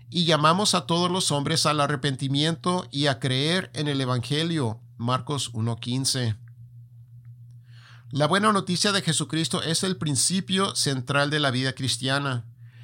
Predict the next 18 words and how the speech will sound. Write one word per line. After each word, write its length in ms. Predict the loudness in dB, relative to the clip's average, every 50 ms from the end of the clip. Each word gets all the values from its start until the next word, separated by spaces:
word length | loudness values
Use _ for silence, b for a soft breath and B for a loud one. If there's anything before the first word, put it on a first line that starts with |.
| B B B B B -8 -4
Él 140 | 0 0 2
es 120 | 2 2
el 140 | 2 0 0
personaje 560 | 0 0 0 0 0 0 2 0 2 2 0
más 240 | 0 2 0 2 2
importante 580 | 0 0 0 -2 -2 0 0 0 0 2 0 0
de 80 | 2
la 100 | 2 2
Biblia 400 | 2 2 0 0 0 0 0 0
y 140 | 0 0 0
su 200 | 0 0 0 -2
tema 280 | -2 0 0 0 0 0
principal. 800 | -2 -2 0 -2 -2 -2 0 2 2 4 2 0 -2 -4 -6 -10 B B B B B B B B B B B
Desde 360 | B 0 2 2 4 4 2
la 160 | 2 2 2 2
caída 320 | 2 0 2 2 2 2
en 80 | 0 2
Génesis 580 | 0 0 0 2 0 0 0 0 0 -2 -2